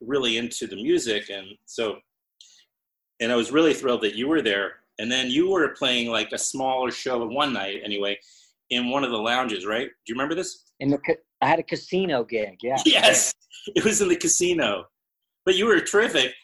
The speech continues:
Speaker 1: And I had met this girl, and of course she was from Nashville, it turns out, where my recently divorced wife was also from Nashville. I got married in Nashville.
Speaker 2: Oh,
Speaker 1: Um,
Speaker 2: wow.
Speaker 1: yeah, at Cheekwood.
Speaker 2: Oh, okay, nice.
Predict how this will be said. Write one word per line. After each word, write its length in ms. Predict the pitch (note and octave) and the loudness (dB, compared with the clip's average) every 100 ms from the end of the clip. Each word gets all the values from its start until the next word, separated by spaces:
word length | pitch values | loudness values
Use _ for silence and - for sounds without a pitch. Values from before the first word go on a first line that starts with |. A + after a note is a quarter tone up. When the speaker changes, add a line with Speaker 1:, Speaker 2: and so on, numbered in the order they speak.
| _ _ - | _ _ 0
Speaker 1:
And 100 | E3+ | 4
I 80 | |
had 200 | F3 F3+ G3 | 4 2 2
met 180 | B3+ | 0
this 220 | B3 E3 - | 0 -2 0
girl, 640 | F#3+ C#4 F#3 B2 A#2+ - _ - | 4 6 6 4 2 -4 _ -2
and 280 | D#3 D#3 D#3+ | 0 0 -2
of 60 | |
course 180 | - F3+ | -2 0
she 80 | A3+ | 0
was 120 | F#3 | 0
from 140 | - C#3 | -2 0
Nashville, 540 | B2 B2 - B2+ A2+ | 0 0 -4 -2 -2
it 80 | A2+ | -2
turns 200 | A#2+ A2 | -6 -2
out, 220 | A2+ A#2 | 0 0
where 300 | B2 A#2+ G2+ - _ _ - | -2 -2 -4 -10 _ _ -6
my 100 | B2 | -2
recently 520 | A#2+ D3 - C3 A#2+ | 0 0 -2 -2 -2
divorced 440 | G#2+ G#2+ B2+ A2+ - | -4 -4 -2 -2 -2
wife 260 | A#2+ A#2+ A#2 | 0 0 0
was 120 | G#2 | 0
also 340 | B2+ B2+ B2+ | 0 0 -4
from 160 | A#2 A2+ | -8 -6
Nashville. 380 | A2+ A2+ - A#2 | -2 -2 -2 -4
I 60 | G2+ | -4
got 200 | G2+ G#2 | -6 -4
married 320 | A2 B2 B2 | 0 2 2
in 80 | A#2+ | 0
Nashville. 640 | A#2 A#2 - A2+ G#2+ G#2 _ _ _ _ _ _ _ | -2 -2 -4 -4 -4 -6 _ _ _ _ _ _ _
Speaker 2:
Oh, 60 | A#2+ | 0
Speaker 1:
Um, 260 | A2 A2 G#2+ | 2 4 2
Speaker 2:
wow. 140 | A#2+ - - _ _ _ - | -2 -8 -20 _ _ _ -4
Speaker 1:
yeah, 340 | B2 B2+ G2+ E2+ - | 0 2 0 -4 -12
at 100 | - - | -14 -8
Cheekwood. 440 | - G3+ - G#2+ - _ _ _ _ _ _ _ _ _ _ _ _ - | -4 -4 -4 -6 -8 _ _ _ _ _ _ _ _ _ _ _ _ -4
Speaker 2:
Oh, 220 | F#3+ F3 - | -4 -4 -6
okay, 220 | D#3 D#3+ | -6 -6
nice. 420 | A#2+ D#3+ D3 - | -6 -8 -8 -14